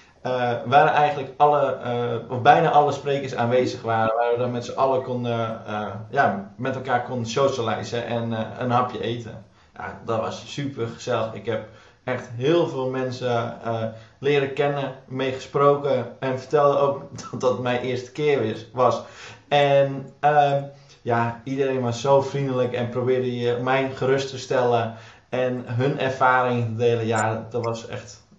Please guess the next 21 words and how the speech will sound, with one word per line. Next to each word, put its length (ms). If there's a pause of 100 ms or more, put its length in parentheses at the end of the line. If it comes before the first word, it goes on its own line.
(100)
was 260
gewoon 260
geweldig. 580 (100)
Daarna, 600 (460)
eh, 480 (460)
zijn 280
wij 120
eigenlijk, 420
eh, 420 (220)
nog 340
naar 200
een 180 (100)
kroegje 360
gegaan. 680 (300)
Hebben 300
met 180
een 120
aantal 500
andere, 400
eh, 380 (100)
sprekers 760